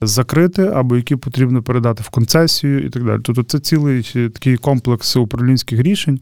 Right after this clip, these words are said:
Я думаю, що основні ті, які залежать зараз,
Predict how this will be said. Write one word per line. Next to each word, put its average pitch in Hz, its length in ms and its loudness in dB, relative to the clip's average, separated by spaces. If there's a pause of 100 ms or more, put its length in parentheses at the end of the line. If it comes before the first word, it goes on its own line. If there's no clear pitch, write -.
(100)
Я 151 120 2
думаю, 147 300 2
що 123 540 0 (100)
основні 147 420 0
ті, 156 140 -6
які 139 300 -4 (160)
залежать 127 400 0
зараз, 117 260 -2